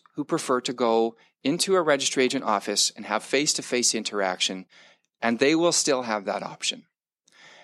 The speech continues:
There are many registry service transactions that cannot be done online today, and we re-, we rely on our registry agent partners to provide efficient and effective in-person service in those situations. These include first-time license applications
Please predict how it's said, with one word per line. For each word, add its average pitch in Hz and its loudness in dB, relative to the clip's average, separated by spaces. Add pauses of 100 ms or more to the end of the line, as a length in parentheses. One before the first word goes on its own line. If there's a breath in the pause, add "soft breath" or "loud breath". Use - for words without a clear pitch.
(120 loud breath)
There 156 6
are 165 4
many 190 2
registry 170 0
service 170 2
transactions 147 0
that 160 2
cannot 175 0
be 113 -6
done 95 -6 (380 soft breath)
online 104 0
today, 104 -4 (200 loud breath)
and 143 2
we 156 6
re-, 170 4 (100)
we 156 -2
rely 147 4
on 185 2
our 147 4
registry 139 2
agent 120 -2
partners 120 0
to - -6
provide 131 2
efficient 175 -2 (460 soft breath)
and 170 4
effective 180 0
in-person 139 -2
service 117 -2 (340)
in 120 -4
those 113 -2
situations. - -4 (880)
These 175 2
include 160 0
first-time 147 0
license 131 0
applications 127 -2